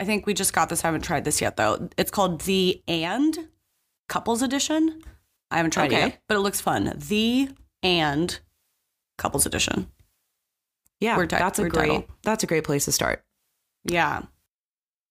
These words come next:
Speaker 2: Do you have any closing thoughts for us, or are we just freaking done here?
Speaker 1: I don't have any thoughts.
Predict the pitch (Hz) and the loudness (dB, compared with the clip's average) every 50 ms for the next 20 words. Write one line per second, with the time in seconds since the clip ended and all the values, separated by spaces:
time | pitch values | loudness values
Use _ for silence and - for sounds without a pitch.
0 | _ _ _ _ _ _ _ _ _ _ _ _ _ _ _ _ _ _ _ _ | _ _ _ _ _ _ _ _ _ _ _ _ _ _ _ _ _ _ _ _
1 | _ _ _ _ _ _ _ _ _ _ _ _ _ _ _ _ _ _ _ _ | _ _ _ _ _ _ _ _ _ _ _ _ _ _ _ _ _ _ _ _
2 | _ _ _ _ _ _ _ _ _ _ _ _ _ _ _ _ _ _ _ - | _ _ _ _ _ _ _ _ _ _ _ _ _ _ _ _ _ _ _ -4
3 | 180 208 226 226 226 254 254 254 - - 185 165 170 175 180 190 180 - - - | -2 0 0 0 2 0 0 0 -2 -2 0 2 2 2 2 2 0 0 0 0
4 | 143 139 147 - - - - 208 208 214 226 247 240 - - - - - 151 156 | 0 0 0 0 -2 -2 -2 0 0 0 0 0 0 0 0 -2 -2 0 0 0
5 | 156 151 151 147 147 143 139 - - - - 156 151 151 160 160 147 147 143 - | 2 2 2 2 2 0 0 -2 -4 -4 -2 0 2 2 2 2 0 0 0 0
6 | 143 135 - - - - _ _ _ 147 165 156 - 151 143 143 123 113 147 175 | 0 0 -2 -4 -6 -12 _ _ _ -2 -2 0 0 -2 0 0 0 2 2 2
7 | 165 151 - 62 - - 165 - _ _ _ _ _ - 185 190 233 269 277 302 | 0 0 -2 -4 -4 -4 -6 -6 _ _ _ _ _ -4 -2 -2 0 0 0 0
8 | 294 269 - - - 175 170 170 160 160 - - 147 147 131 82 - - - - | 0 -2 -6 -4 -2 0 2 2 0 -2 -2 -2 0 0 0 0 -2 -2 -2 0
9 | - - - | 0 -2 -4